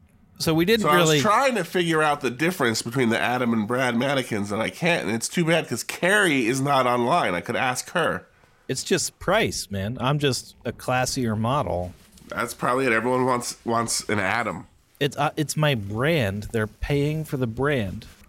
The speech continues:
Speaker 1: right? It's a better model. I really don't
Speaker 2: You know,
Speaker 1: know.
Speaker 2: this
Speaker 1: In fact, if I'm l-, gonna be honest with you, the Adam one looks more, like, stilted and, like, hard and less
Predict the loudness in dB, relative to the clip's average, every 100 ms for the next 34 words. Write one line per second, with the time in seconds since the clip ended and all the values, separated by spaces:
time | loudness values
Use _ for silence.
0 | -4 -2 -2 -6 -20 -20 -20 _ _ -10
1 | -4 -2 0 -2 -2 -2 -2 -4 -8 -16
2 | -20 -20 -20 -20 -20 _ -20 -20 -20 -20
3 | -20 -20 _ _ _ _ _ -2 2 4
4 | 4 4 2 0 0 2 2 0 -2 -6
5 | -4 2 4 4 2 -4 2 2 2 -2
6 | -4 -14 -2 0 2 2 2 2 0 -2
7 | -2 0 0 0 2 4 4 2 2 2
8 | 0 -2 -2 0 2 0 0 -4 -2 -2
9 | 0 -2 -2 -2 -4 0 -2 -4 -14 -18
10 | -16 -2 0 4 2 2 0 0 2 2
11 | 0 -4 -8